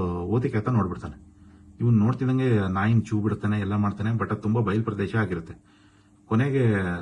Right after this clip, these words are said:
ಎಲ್ಲೂ ಇದು ತಪ್ಪಿಸ್ಕೊಂಡ್ರೆ ನಾಯಿ ಬಿಡ್ತಾ ಇರಲ್ಲ, ಇನ್ನೂ ಫಾಸ್ಟ್ ಆಗಿ ಹೋಗಿ ಹಿಡ್ಕೊಂಡು, ಹಿಡ್ಕೊಳಕ್ಕೆ ಅಂತ ಹೋಗ್ತಾ ಇರುತ್ತೆ. ಅದು ಓತಿಕೇತ ಏನ್ ಮಾಡುತ್ತೆ ಅಂದ್ರೆ, ಇವನೇನ್ ನಿಂತ್ಕೊಂಡಿರ್ತಾನೆ, ಇವ್ನ್ ನಿಕ್ಕರ್ ಹಾಕೊಂಡಿರ್ತಾನೆ ಪ್ಯಾರಾನು,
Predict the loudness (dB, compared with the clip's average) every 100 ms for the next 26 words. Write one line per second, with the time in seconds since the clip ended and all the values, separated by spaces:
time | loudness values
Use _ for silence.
0 | -8 -6 -2 0 2 2 2 0 -2 -4
1 | -6 -6 -6 -4 -2 -2 2 2 2 2
2 | -2 -4 -2 0 0 0 -2 -2 -2 -2
3 | -4 -4 -4 -4 -6 -8 -12 -20 -20 -10
4 | -2 2 2 2 0 -2 -2 -6 -8 -14
5 | -10 -4 -2 -2 -2 -2 0 0 0 2
6 | 2 2 0 -4 -2 0 2 0 0 -2
7 | -4 -6 -10 -12 -16 _ 2 2 2 2
8 | 0 2 0 -4 -10 -14 -8 -2 0 2
9 | 0 -4